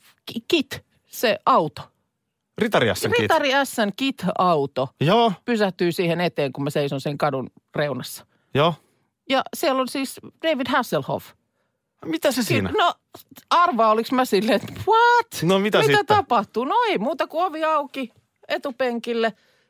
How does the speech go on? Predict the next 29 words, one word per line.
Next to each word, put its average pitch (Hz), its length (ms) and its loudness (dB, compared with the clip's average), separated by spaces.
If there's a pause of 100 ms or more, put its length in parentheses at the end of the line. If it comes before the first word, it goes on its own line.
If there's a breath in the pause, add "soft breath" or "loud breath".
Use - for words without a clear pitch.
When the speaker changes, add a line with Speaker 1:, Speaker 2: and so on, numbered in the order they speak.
(120)
Speaker 1:
Ja 214 100 -2
tota 208 340 0
niin, 208 220 -2
äh, 110 420 -4 (360 soft breath)
hän 254 180 0
oli 202 140 2
ollut 247 160 2
jotain 240 220 0
mainosta 196 420 -2
Suomessa 151 400 -4
kuvaamassa. 185 680 -2
Speaker 2:
Joo. 143 340 2 (400 loud breath)
Speaker 1:
Ja 175 120 0
tota, 165 380 -2
äh, 117 60 -4 (920)
sitten - 380 -4
ei 208 100 2
vaan 226 180 0
niinku 233 220 -2
ollut 214 240 -2 (160)
kuulemma, 190 400 -2 (560)
sen 208 180 -2
verran 180 180 0
oli 180 100 -2 (100)
jetlagissa, 147 600 -4
että 135 180 -6
oli 147 120 -2
lähtenyt 143 360 -4
sitten 147 320 -6